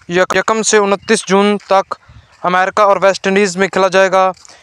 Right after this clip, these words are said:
इस तराने की शूटिंग में मुख्तलिफ क्रिकेट स्टार भी शरीक होंगे। आने वाले हफ्तों में इसे release कर दिया जाएगा। सेंट पॉल और कैस दोनों ही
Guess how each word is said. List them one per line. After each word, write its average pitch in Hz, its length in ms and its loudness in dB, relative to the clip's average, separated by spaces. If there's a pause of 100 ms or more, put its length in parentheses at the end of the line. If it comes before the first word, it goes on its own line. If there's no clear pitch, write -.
(160)
इस 196 140 -4
तराने 196 280 0
की 208 160 -4
शूटिंग 196 280 -2
में 202 120 2
मुख्तलिफ 190 560 -2
क्रिकेट 185 260 -2
स्टार 185 380 0
भी 185 120 -2
शरीक 180 300 -2
होंगे। 180 400 0 (640)
आने 185 200 0
वाले 208 180 2
हफ्तों 190 260 -2
में 202 100 0
इसे 196 200 2
release 185 340 0
कर 185 160 -2
दिया 175 160 2
जाएगा। 165 440 0 (260)
सेंट 208 280 -2
पॉल 214 240 4
और 214 80 0
कैस 202 420 0 (460)
दोनों 196 260 2
ही 208 300 0